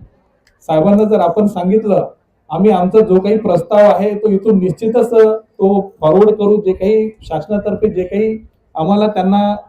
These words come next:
जे काही फॉर्मॅलिटीज करायच्या आहेत किंवा जे काही कागदपत्र द्यायचे आहेत तात्काळ आम्ही देऊ. त्याचप्रमाणे ताईंच्या विनंतीने,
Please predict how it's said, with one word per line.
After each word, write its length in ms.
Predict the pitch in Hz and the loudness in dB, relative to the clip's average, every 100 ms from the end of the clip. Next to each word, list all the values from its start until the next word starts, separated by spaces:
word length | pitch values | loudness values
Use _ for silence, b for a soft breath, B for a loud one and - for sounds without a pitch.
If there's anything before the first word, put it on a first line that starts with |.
| _ - _ - | _ -20 _ -8
जे 100 | 185 | -2
काही 160 | 220 214 | 0 2
फॉर्मॅलिटीज 600 | 156 160 220 226 262 - | 0 2 0 0 -4 0
करायच्या 320 | 208 190 185 | 0 0 -2
आहेत 120 | 170 | -2
किंवा 160 | 190 190 | -2 -2
जे 80 | 196 | -2
काही 160 | 247 | -4
कागदपत्र 540 | 202 180 214 214 - 196 | -4 -2 -2 -2 -4 -2
द्यायचे 280 | 190 185 | -2 -2
आहेत 140 | 175 - | -4 -6
तात्काळ 280 | 165 - 220 | -6 -2 0
आम्ही 220 | 190 185 | 0 0
देऊ. 200 | 156 131 - - _ _ _ _ - - _ - | 0 -4 -8 -20 _ _ _ _ -20 -20 _ -4
त्याचप्रमाणे 640 | 202 202 214 208 208 214 | -2 0 2 4 4 4
ताईंच्या 480 | 214 175 196 214 208 | 2 2 4 4 2
विनंतीने, 600 | 190 202 196 202 208 | 4 2 2 4 4